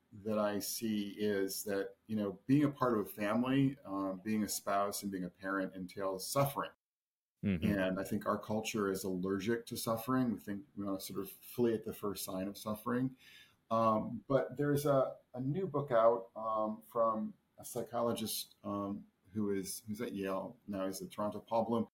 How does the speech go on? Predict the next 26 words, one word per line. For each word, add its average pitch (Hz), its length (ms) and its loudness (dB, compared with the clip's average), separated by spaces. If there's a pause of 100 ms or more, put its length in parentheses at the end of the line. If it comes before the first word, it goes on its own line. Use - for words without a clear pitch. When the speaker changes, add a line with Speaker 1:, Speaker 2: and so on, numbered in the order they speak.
(380)
Speaker 1:
And 120 600 6
I 117 40 -6
think 160 120 0
it's 143 100 -2
called, 127 180 2
like, 113 60 0
The 98 80 -4
Sweet 131 340 0
Spot. 143 500 2
But 160 140 2
his, 139 280 2
his 127 140 2
argument 175 340 4
is 120 120 2
really 147 120 4
fascinating. 120 360 0
It's 107 100 -6
like 117 140 0
that 120 120 -12
there 127 140 2
is, 120 240 2 (520)
there's 131 160 8
a 120 100 6
way 143 340 6
in 156 200 8
which 127 320 4